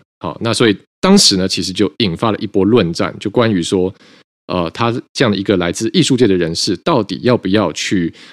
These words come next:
呃，因为说他跟普丁有私交，所以我们就应该说俄罗斯现在发动了侵略乌克兰战争，那我们要全面抵制，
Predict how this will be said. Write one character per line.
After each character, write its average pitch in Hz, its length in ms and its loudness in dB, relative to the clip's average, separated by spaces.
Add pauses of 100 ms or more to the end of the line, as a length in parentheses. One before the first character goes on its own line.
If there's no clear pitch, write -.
(140)
呃， 71 440 -8
因 107 160 0
为 101 200 4
说 87 220 -4
他 92 280 -4
跟 90 260 -2
普 - 200 -6
丁 92 160 0
有 90 120 -4
私 - 240 0
交， 90 260 0
所 92 220 0
以 92 80 4
我 78 100 -2
们 80 120 -6
就 104 180 2
应 98 240 0
该 95 240 0
说 92 300 -2
俄 101 80 0
罗 85 160 -4
斯 92 140 -6
现 98 120 -4
在 87 60 -2
发 87 180 -4
动 90 180 -2
了 78 120 -6 (240)
侵 - 160 -2
略 95 60 4
乌 95 80 2
克 107 100 0
兰 85 160 -2
战 90 160 0
争， 82 180 -4
那 85 80 -6
我 71 60 -6
们 80 100 -8
要 80 100 -4
全 - 180 -4
面 92 120 6
抵 76 100 -4
制， - 200 -8